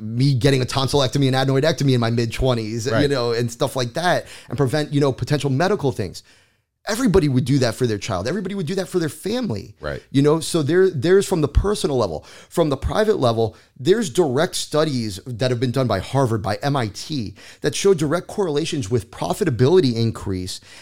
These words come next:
Speaker 1: and the cognitive ability and capabilities of keeping the air purified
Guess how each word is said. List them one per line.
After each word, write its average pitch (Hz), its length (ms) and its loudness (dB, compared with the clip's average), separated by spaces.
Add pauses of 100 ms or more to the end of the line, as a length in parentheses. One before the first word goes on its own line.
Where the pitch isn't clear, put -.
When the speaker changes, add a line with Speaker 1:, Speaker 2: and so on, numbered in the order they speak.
(100)
Speaker 1:
and 147 140 2
the 143 60 4
cognitive 160 480 0
ability 135 640 2
and 120 180 2
capabilities 123 600 0
of 120 100 -8
keeping 165 320 -4
the 131 160 -4
air 139 140 2
purified 139 640 -2